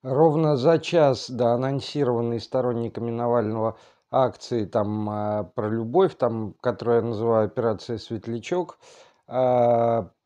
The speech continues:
бывший премьер-министр и бывший президент России, а ныне за-, зампред, ам, а, этого Совета Безопасности Дмитрий Анатольевич Медведев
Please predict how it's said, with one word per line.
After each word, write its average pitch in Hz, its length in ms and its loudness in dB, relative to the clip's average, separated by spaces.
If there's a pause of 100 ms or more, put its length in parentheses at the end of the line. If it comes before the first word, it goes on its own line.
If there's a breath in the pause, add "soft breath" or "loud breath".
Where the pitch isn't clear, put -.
(320)
бывший 135 540 -2
премьер-министр 131 1120 -2
и - 20 -4
бывший 113 460 -6
президент 117 760 -4 (320 loud breath)
России, 127 440 -2
а 113 120 4
ныне 123 380 -4 (240 soft breath)
за-, 127 320 -4
зампред, 123 680 0
ам, 113 1000 -2
а, 123 240 -6 (160)
этого 113 540 -4
Совета 123 460 -2
Безопасности 120 1000 -2 (280 loud breath)
Дмитрий 120 500 -4
Анатольевич 113 760 -4
Медведев 123 600 -4